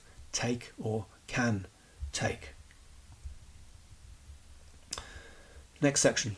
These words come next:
competition. Following the suggestion in the previous section, Serre now considers how Quirinus, the god of productive work, can produce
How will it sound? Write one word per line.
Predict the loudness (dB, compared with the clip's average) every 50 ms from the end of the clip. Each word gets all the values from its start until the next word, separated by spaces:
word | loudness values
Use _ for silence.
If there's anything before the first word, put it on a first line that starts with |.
| -6 -4
competition. | 2 2 4 4 4 4 6 6 6 6 2 0 -2 -4 -10 -14 -18 -20 -20 -20 -20 -20 -20 -20 -20 -20 -20 -20 -20 -20 -20 -20 -20 -20 -20 -20 -20 -20 -20 -16 -12 -8 -6 -6 -4 -4 -4 -4 -4 -6 -8 -14 -16 -18 -14 -8
Following | 4 10 12 12 12 12 12 12 12
the | 10
suggestion | 10 8 6 8 10 10 10 10 8 6 6 8
in | 8
the | 8 6
previous | 4 2 4 6 8 8 8 6 4 4 4
section, | 2 2 2 0 -2 -2 -2 -2 -4 -8 -10 -8 -2
Serre | 2 4 8 8 10 10 8 6 4 2 0 0
now | 2 4 4 4
considers | 2 2 0 0 2 2 2 2 2 2 2
how | 0 0 0 -2 -2
Quirinus, | 2 4 4 6 4 4 2 0 -2 -4 -4 -2
the | 0 0 0 0 0 0
god | 2 2 4 4
of | 2 -2 -4 -6
productive | -4 0 0 0 0 0 -6 -4 -4 -2 2
work, | 4 6 6 6 4 2 -4 -14 -18 -18 -18 -18 -18 -18 -18 -8 -2
can | 2 2 2
produce | 4 4 2 4 6 8 8 8 8 6 2 -2 -4